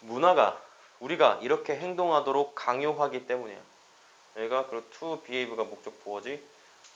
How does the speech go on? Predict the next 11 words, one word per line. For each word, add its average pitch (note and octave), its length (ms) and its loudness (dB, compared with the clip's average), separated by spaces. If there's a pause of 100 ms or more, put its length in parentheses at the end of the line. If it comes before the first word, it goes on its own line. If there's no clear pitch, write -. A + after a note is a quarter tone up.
compels는 C3+ 760 0 (180)
오형식 A2 460 -4
원, G#2 160 -6
투류고. C3 560 0 (500)
그러면 C#3+ 260 -2
주어가 D3 680 4
위가 D3+ 320 4
아니고 C#3 320 0
뭐니까? A#2 480 -4 (1300)
컬처가 F#3 460 4
주어니까 A#2+ 580 -2